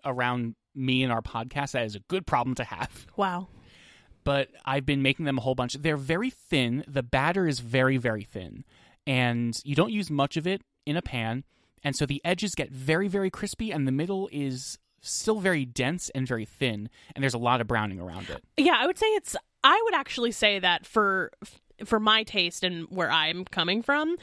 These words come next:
Speaker 2: I feel like they're a thicker crepe than I'm used to. Um,
Speaker 1: Really?
Speaker 2: but I feel like the,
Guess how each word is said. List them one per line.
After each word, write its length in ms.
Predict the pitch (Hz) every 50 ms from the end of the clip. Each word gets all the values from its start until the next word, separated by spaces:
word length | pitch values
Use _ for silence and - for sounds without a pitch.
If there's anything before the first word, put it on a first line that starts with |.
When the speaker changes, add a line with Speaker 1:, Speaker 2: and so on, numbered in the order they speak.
| - - - - -
Speaker 2:
I 120 | 226 277
feel 200 | - 320 349 339
like 160 | 339 311 220
they're 160 | 226 220 208
a 60 | 170 185
thicker 400 | - - - 214 - 190 180 -
crepe 400 | - - 151 101 - - - -
than 120 | 214 175
I'm 160 | 165 160 170
used 300 | 165 160 165 - - -
to. 240 | - 311 330 349 370 - - - - - - 139
Um, 100 | - -
Speaker 1:
Really? 420 | 480 466 339 - - 208 - - -
Speaker 2:
but 640 | 226 208 - - 262 233 214 208 196 185 175 - - _ _ _ - -
I 120 | - 254 247
feel 360 | - - - 269 262 254 247
like 320 | 240 220 208 208 - - -
the, 480 | - 226 196 202 208 196 196 196 190